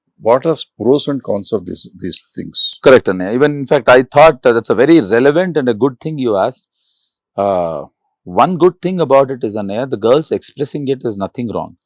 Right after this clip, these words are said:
Speaker 1: Correct.
Speaker 2: Kani, one, uh, biggest problem is, ఇప్పుడు నాకు ఎవరైనా ఒక అమ్మాయికి మీ మీద కోపం ఉంటే, అమ్మాయి చెప్తే, చెప్పినంత వెంటనే, I don't think they should be, they should be a process.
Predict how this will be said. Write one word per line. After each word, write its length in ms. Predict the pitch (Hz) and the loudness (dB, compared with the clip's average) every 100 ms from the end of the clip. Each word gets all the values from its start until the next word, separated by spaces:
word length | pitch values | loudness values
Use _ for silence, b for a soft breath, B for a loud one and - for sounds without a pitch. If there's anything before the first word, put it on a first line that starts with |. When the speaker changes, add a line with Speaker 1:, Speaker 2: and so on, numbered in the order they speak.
| _ _ | _ _
Speaker 1:
Correct. 240 | 107 95 _ _ _ - | -10 -10 _ _ _ -8
Speaker 2:
Kani, 320 | 175 190 190 | -6 -4 -4
one, 320 | 160 220 226 _ _ _ _ _ _ _ _ _ _ B 110 95 B - | -2 -2 -4 _ _ _ _ _ _ _ _ _ _ B -12 -14 B -8
uh, 340 | 120 110 107 98 - 90 | -2 0 0 -2 -10 -16
biggest 360 | 90 123 220 - | -8 -2 -2 -2
problem 360 | 180 165 180 135 | -6 -6 -6 -8
is, 380 | 113 165 - _ _ _ b b b _ _ _ _ _ _ _ _ _ - | -10 -14 -16 _ _ _ b b b _ _ _ _ _ _ _ _ _ -10
ఇప్పుడు 120 | 135 | -4
నాకు 420 | 143 175 170 139 - - | -2 -2 -8 -10 -10 -4
ఎవరైనా 360 | 143 170 180 | 0 0 -2
ఒక 120 | 151 | -2
అమ్మాయికి 360 | 135 143 175 147 | -2 -2 -6 -6
మీ 100 | 135 | -6
మీద 160 | 131 165 | -4 -4
కోపం 420 | 156 131 143 143 | -2 -2 -2 -6
ఉంటే, 280 | 107 107 110 | -6 -6 -6
అమ్మాయి 320 | 104 151 175 - | -4 -6 -8 -10
చెప్తే, 360 | 117 127 98 | -8 -6 -6
చెప్పినంత 760 | 117 147 151 202 190 165 - 156 - - | -6 -6 -2 -2 -4 -6 -6 -6 -6 -18
వెంటనే, 840 | - - 110 127 143 170 170 196 _ _ _ _ _ _ - | -20 -8 -4 -2 -2 -4 -4 -8 _ _ _ _ _ _ -6
I 80 | 170 | -2
don't 220 | 185 226 | -2 -2
think 260 | 214 220 190 | -4 -6 -4
they 100 | 180 | -4
should 300 | - 160 143 | -4 -8 -6
be, 140 | 127 | -8
they 140 | 113 | -8
should 200 | 143 139 | -8 -10
be 120 | 131 175 | -6 -6
a 80 | |
process. 440 | - 104 117 - | -4 -8 -8 -8